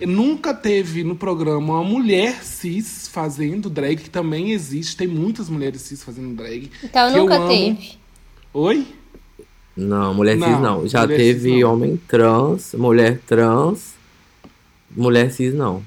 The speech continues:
Speaker 3: Homem cis também, só não teve mulher cis até hoje.
Speaker 2: Então, assim, gente, já é um programa que eu não quero assistir, né? Porque, tipo assim,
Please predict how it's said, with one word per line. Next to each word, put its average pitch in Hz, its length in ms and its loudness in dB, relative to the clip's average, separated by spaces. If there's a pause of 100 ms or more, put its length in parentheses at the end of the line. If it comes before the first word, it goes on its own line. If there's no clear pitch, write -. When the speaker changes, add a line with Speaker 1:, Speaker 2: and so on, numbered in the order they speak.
Speaker 3:
Homem 107 240 -2
cis 107 200 -10
também, 101 360 -4
só 107 100 -4
não 113 60 -4
teve 131 200 -2
mulher 170 200 -4 (140)
cis 101 160 -10
até 104 180 -10
hoje. 95 200 -10 (520)
Speaker 2:
Então, 339 340 -2
assim, 233 320 -8
gente, 214 160 -10
já 247 100 -2
é 254 40 0
um 262 100 -2
programa 277 380 -4
que 285 80 -8
eu 277 60 -4
não 302 100 -4
quero 302 200 -6
assistir, - 420 -12 (600)
né? 208 340 -10 (880)
Porque, 403 340 -2
tipo - 180 -8
assim, 339 520 -4